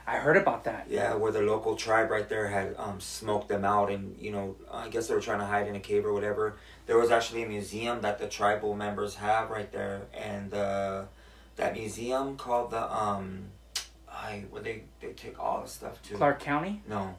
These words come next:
Speaker 2: it's a, the, the big museum, bro. It's called, um, man, why can't I think of the name right now?
Speaker 1: <laughs>
Speaker 2: Anyways, they came and they took, they confiscated all the shit. The Smithsonian. There you go.
Speaker 1: Gotcha.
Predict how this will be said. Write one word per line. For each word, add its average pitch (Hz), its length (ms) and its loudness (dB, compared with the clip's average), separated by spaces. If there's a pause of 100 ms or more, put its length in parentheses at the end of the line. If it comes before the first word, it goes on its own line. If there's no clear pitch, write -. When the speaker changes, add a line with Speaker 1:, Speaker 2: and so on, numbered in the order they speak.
Speaker 2:
it's - 140 -8
a, 95 200 -2 (300)
the, 92 460 -2 (240)
the 104 200 -6 (240)
big 131 240 6
museum, 95 460 -6
bro. 101 300 4 (340)
It's - 220 -4
called, 113 420 -2
um, 92 480 -2 (840)
man, 98 140 -8
why - 100 -8
can't - 200 -12
I - 40 -12
think - 200 -14
of - 80 -12
the - 80 -14
name - 220 -12
right 95 140 -8
now? 135 720 -4
Speaker 1:
<laughs> - 60 -14
Speaker 2:
Anyways, 123 320 6
they 131 140 6
came 151 260 2
and 127 80 4
they 110 100 6
took, 127 300 0 (100)
they 110 100 0
confiscated 110 520 4
all 98 160 8
the 90 80 -4
shit. - 360 -6
The - 80 -8
Smithsonian. - 580 0 (340)
There 104 120 2
you 95 80 0
go. 95 120 2
Speaker 1:
Gotcha. 143 380 4